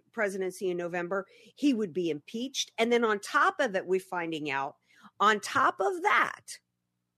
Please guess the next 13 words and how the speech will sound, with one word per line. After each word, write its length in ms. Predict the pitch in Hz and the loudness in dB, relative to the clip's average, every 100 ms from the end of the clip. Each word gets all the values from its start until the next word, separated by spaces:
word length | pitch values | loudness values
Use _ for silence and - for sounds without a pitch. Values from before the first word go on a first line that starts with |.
| _ _ _ _ _ _ _ _ _ _ _ _ - | _ _ _ _ _ _ _ _ _ _ _ _ 2
I 200 | 214 247 | 2 2
find 400 | - 262 262 247 | 0 0 2 4
out 200 | 247 190 | 4 4
now 840 | 240 294 403 311 165 135 135 233 - _ _ _ _ _ _ 165 | 2 4 6 6 4 2 -2 -6 -10 _ _ _ _ _ _ 0
that 220 | 220 233 | 2 6
it 160 | 240 | 6
includes 1160 | 220 202 - 285 370 427 220 180 165 170 - - _ _ _ _ _ _ _ _ _ | 6 2 -4 2 4 8 8 6 2 -4 -10 -12 _ _ _ _ _ _ _ _ _
something, 640 | - 330 285 277 269 262 - | -2 2 4 4 2 0 2
uh, 280 | 214 202 196 - - | 6 8 6 2 4
for 260 | 214 202 196 | 6 6 4
migration. 1120 | 208 202 196 170 196 240 285 349 - 208 180 | 2 2 2 -2 0 2 4 0 0 -2 0
It 120 | 220 | 0
includes 520 | 202 190 - 196 - | 0 -2 -2 -2 -2